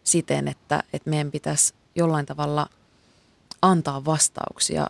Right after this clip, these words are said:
niin kuin meidän minuudestamme. Et se minuus jollain tavalla hälvenee ja pienenee ja silloin se rauha saa, saapuu niin kuin hyvin huomaamatta ja yllättäen,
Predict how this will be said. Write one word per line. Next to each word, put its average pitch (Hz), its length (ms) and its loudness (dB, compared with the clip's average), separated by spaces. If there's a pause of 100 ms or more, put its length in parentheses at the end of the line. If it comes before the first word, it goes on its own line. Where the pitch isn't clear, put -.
(120)
niin 147 120 -4
kuin 139 100 -6
meidän 147 220 0
minuudestamme. 156 800 -2
Et - 80 -6
se 175 100 2
minuus 185 480 4
jollain 151 300 0
tavalla 147 240 -2
hälvenee 156 680 -2 (640)
ja 156 80 -2
pienenee 151 680 0 (480)
ja 151 300 0 (840)
silloin 160 380 4
se 156 100 0
rauha 151 420 2
saa, 156 220 0 (180)
saapuu 147 800 0 (800)
niin 170 100 -4
kuin 156 160 -10
hyvin 165 460 2 (1500)
huomaamatta 160 720 2
ja 165 60 4
yllättäen, 170 880 0